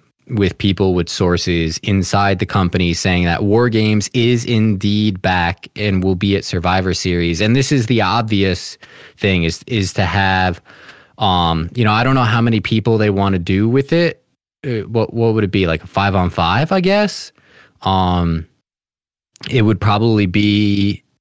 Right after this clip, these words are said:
like, Priest, uh, Balor, Dom,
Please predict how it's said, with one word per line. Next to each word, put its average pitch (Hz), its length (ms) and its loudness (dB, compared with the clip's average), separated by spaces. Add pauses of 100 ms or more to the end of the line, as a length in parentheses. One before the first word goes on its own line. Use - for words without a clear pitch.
(220)
like, 92 240 -2 (320)
Priest, - 720 -2 (760)
uh, 90 440 0
Balor, 95 840 0 (180)
Dom, 92 760 0